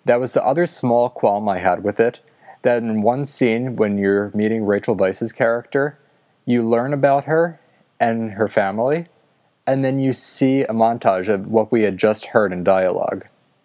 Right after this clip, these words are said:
So that was one thing I think that could have been cut,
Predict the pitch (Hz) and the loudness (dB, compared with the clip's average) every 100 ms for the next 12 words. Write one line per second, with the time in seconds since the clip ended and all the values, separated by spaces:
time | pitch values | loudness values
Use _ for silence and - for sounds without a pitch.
0 | _ _ _ _ - 139 160 185 139 123 | _ _ _ _ -6 0 2 0 -4 -6
1 | - 123 127 131 139 113 101 - 117 104 | -6 -2 -2 0 0 2 0 -2 0 0
2 | 92 - - 110 104 98 101 107 | 0 -6 -4 -2 -2 -2 -2 -2